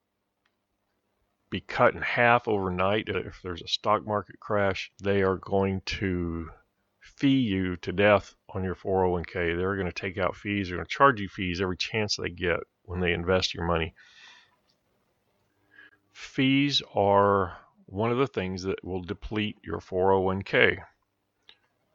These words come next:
So if you're like millions of Americans and you have a four oh one K and you never bother to look at it, you just wanna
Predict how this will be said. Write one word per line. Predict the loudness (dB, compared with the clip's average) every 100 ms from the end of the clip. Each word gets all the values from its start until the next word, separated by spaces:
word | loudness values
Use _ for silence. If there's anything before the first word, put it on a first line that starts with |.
| _ _ _ _ _ _ _ _ _ _ _ _ _ _ _ _ _
So | -4 2 2
if | 2 0
you're | 2
like | 6 6 4 -8 -18
millions | -8 -2 2 2 2 0 -2 -2
of | -2
Americans | 0 0 0 0 -6 -8 -8
and | -8 -8
you | -6 -4
have | -2 -2
a |
four | -2 0 2
oh | 2
one | 0 -4
K | -4 -2 -2
and | -4 -4
you |
never | -4 -2 0 0
bother | 4 4 4
to | -2
look | -4 -6 -6
at | -4
it, | -4 -8 _ _ _ _ _ _ -20
you | -8
just | -6 -4
wanna | 0 2 4 4 2